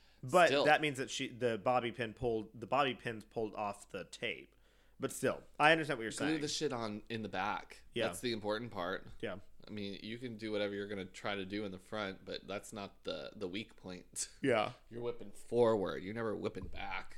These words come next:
Speaker 1: Yeah, but also take a page out of Kylie's book, uh, the, that when she won the week before, everyone normally, like, sits down and, like,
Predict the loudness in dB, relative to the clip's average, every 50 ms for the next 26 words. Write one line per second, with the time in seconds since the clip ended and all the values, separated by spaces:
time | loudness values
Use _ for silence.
0 | -6 2 4 4 6 6 6 6 6 6 6 4 2 2 0 0 0 0 2 2
1 | 0 2 2 2 2 2 4 6 6 6 6 4 0 -2 0 2 2 2 2 0
2 | -2 2 2 4 4 4 4 2 0 -2 -4 -2 2 2 2 2 0 -2 -2 -2
3 | -2 -4 -6 -6 -4 -4 -4 -4 -2 0 0 0 0 0 -2 -2 -4 -6 -12 -8
4 | -2 0 2 2 2 0 -4 -12 -20 -20 -10 2 2 4 4 6 6 6 6 4
5 | 4 0 -2 0 2 2 2 2 2 2 0 0 0 -2 -4 -4 -2 0 0 0
6 | 0 0 -2 -4 -4 -4 -6